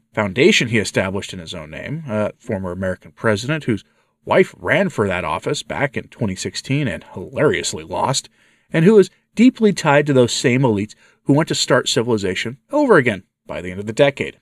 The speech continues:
They've been very open about that idea of theirs. Of course, they want to place themselves in charge of everything afterwards, of course. Francis' meeting with that former president, who will remain unnamed, caused a lot of scandal among those who were aware,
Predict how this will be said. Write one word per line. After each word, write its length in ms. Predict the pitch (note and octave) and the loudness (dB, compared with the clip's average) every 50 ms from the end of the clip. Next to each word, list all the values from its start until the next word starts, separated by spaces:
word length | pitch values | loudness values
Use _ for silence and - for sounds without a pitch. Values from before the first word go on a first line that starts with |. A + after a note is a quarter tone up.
| _ _ | _ _
They've 320 | - - D#2 G2 G2+ _ | -12 -10 -10 -10 -10 _
been 140 | - G2+ G#2+ | -8 -8 -4
very 180 | G#2 G#2 A#2+ C3+ | 0 4 6 6
open 240 | D3 D3 - F3+ F#3 | 6 6 4 0 -2
about 380 | F#3 F#3+ G3+ G#3+ A3+ - _ | 0 0 2 2 2 2 _
that 200 | - - - - - | -2 -4 -4 -6 -4
idea 420 | - B2+ G#2+ F#2+ - F#2 F2 F2 F2+ | -2 -2 -2 -2 -4 -4 -4 -4 -6
of 80 | F2+ | -6
theirs. 300 | F2 E2+ - E2+ - - - _ _ _ _ _ _ _ _ - | -8 -8 -10 -10 -12 -14 -16 _ _ _ _ _ _ _ _ -6
Of 60 | - | 0
course, 200 | - A3 G3 - | 4 4 4 4
they 60 | - | 4
want 160 | F#3 F3+ E3+ - | 2 2 0 -2
to 60 | _ | _
place 260 | - - E3 C#3+ - | 2 4 4 4 4
themselves 440 | - A#2+ - - C3+ A2+ G#2 - - | 0 -4 -2 0 0 0 0 -2 -6
in 100 | G2 F#2+ | -10 -8
charge 340 | - - F3 E3+ F3 D3 B2 | -4 0 2 2 2 2 0
of 80 | G#2 | -2
everything 400 | G#2 G2 G2 F#2+ - G2 F2 F#2+ _ _ _ _ - | -2 -2 -4 -4 -6 -8 -10 -10 _ _ _ _ -6
afterwards, 500 | G#2+ F#2+ F2 - G2 F2 C#2+ D2 - - | -4 -4 -6 -6 -10 -12 -12 -12 -16 -18
of 80 | _ | _
course. 520 | _ - - D3 G#2+ F#2 - - - - _ _ _ _ _ _ _ _ _ _ - _ _ _ _ _ | _ -2 2 2 2 2 0 -6 -8 -10 _ _ _ _ _ _ _ _ _ _ -20 _ _ _ _ _
Francis' 640 | - - - A3 A3 G3+ G#3 - G#3 F3+ - - F3+ D#3+ - _ | -4 0 2 4 4 4 2 4 2 2 2 2 0 0 -2 _
meeting 340 | - D#3 F3 F#3 F3 E3 C#3 | -2 0 2 4 4 4 4
with 180 | B2+ C#3 C#3 - | 4 4 4 4
that 200 | D#3+ C3 - - | 0 0 0 -4
former 460 | - - - D#3 D3+ C#3+ C3+ B2 G2 | -10 -8 -4 0 2 2 2 2 0
president, 540 | - - - C#3 B2 A#2 A#2+ A#2+ B2 B2 A#2+ | -2 2 2 4 4 4 2 0 -2 -2 -4
who 100 | B2+ A2 | -4 -2
will 160 | G2+ F#2+ G2 | -2 -2 -2
remain 280 | F#2+ G2+ A2 G2+ F#2 - | -2 0 0 -2 -2 -4
unnamed, 540 | - F#2 F2 F2 F#2+ B2 C#3 A#2+ B2+ E3 - | -10 -12 -8 -4 0 0 2 2 0 0 0
caused 260 | - G3 F#3+ G3+ G3+ | 2 4 4 4 4
a 40 | F#3+ | 2
lot 220 | F#3 A3+ C4+ D4 | 0 2 0 0
of 60 | A#3+ - | -2 -2
scandal 520 | - - - - C4+ D#4 E4+ D#4+ C#4 G#3+ | -6 -8 -8 -6 -4 -2 2 4 4 4
among 280 | F3+ D#3+ D3+ D3 D3 D3+ | 6 6 4 2 2 2
those 240 | D#3+ E3+ F3+ - | 2 2 2 2
who 100 | - D3+ | 0 -2
were 260 | A2 G#2 B2+ D#3 F#3 G3 | 0 2 2 2 2 2
aware, 400 | G3+ F#3+ G#3 B3 C4 D3 G2+ | 2 4 6 6 6 4 2